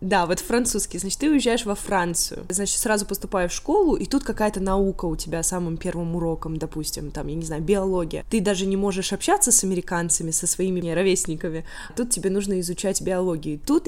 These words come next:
я хочу сказать огромное спасибо своему отчиму, потому что я не знаю, каким образом,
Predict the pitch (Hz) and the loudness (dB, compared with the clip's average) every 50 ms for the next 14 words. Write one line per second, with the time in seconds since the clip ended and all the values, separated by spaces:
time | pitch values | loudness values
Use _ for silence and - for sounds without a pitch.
0 | - - 190 180 196 202 214 220 220 - 180 - - 208 - - - 190 196 202 | -4 -8 -6 -2 0 0 0 0 -2 -4 -6 -6 -4 -4 -4 -4 -4 -4 -4 -4
1 | - 190 175 - 196 208 202 196 185 185 - - 180 - - 190 175 180 - - | -4 -4 -4 -2 -2 0 0 0 -2 -2 -4 -4 -4 -4 -4 -2 -2 -2 -2 -2
2 | 170 170 175 180 202 277 330 - - 247 208 - - - 175 185 190 - - - | -4 -4 -4 -4 -4 -4 -4 -4 -6 -6 -6 -6 -4 -4 -4 -4 -4 -6 -6 -6
3 | 180 165 175 - - - 180 185 208 220 240 - - 285 269 277 226 - - 240 | -6 -6 -6 -8 -10 -2 2 2 4 4 4 4 4 4 2 0 -2 -2 0 0
4 | 214 226 262 247 226 208 185 - 170 170 165 | 2 2 2 2 2 0 0 0 0 0 0